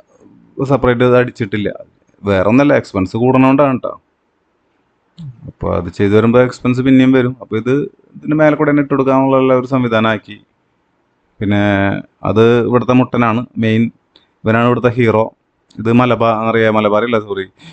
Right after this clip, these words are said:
വയനാടനാണ് ട്ടോ. വയനാടൻ ബ്രീഡാണെന്നാ പറഞ്ഞത്. വയനാട്ടിൽ നിന്നൊരു നാല് മാസം ആ പ്രായമുള്ളപ്പോ കൊണ്ടുവന്നുള്ളതോ. ഇപ്പൊ ആള് നല്ല ഹെവി ആയിട്ടുണ്ട്.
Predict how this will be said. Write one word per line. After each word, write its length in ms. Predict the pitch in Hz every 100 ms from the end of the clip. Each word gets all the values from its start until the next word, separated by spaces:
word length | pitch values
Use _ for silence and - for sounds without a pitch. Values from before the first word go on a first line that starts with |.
| _ 110
വയനാടനാണ് 600 | 107 107 107 104 120 95
ട്ടോ. 160 | 87
വയനാടൻ 420 | 95 98 98 98 95
ബ്രീഡാണെന്നാ 440 | 101 104 120 127
പറഞ്ഞത്. 360 | 131 107 110 117
വയനാട്ടിൽ 400 | 107 107 104 101
നിന്നൊരു 380 | 104 113 117 117
നാല് 280 | 120 113 110
മാസം 480 | 117 117 - 120 117 - -
ആ 200 | 117 113
പ്രായമുള്ളപ്പോ 560 | 113 117 110 113 110
കൊണ്ടുവന്നുള്ളതോ. 600 | 120 117 107 107 101 107
ഇപ്പൊ 220 | - - 107
ആള് 140 | 110
നല്ല 360 | 117 117 120 139 _ 151
ഹെവി 220 | 135 143
ആയിട്ടുണ്ട്. 400 | 139 135 139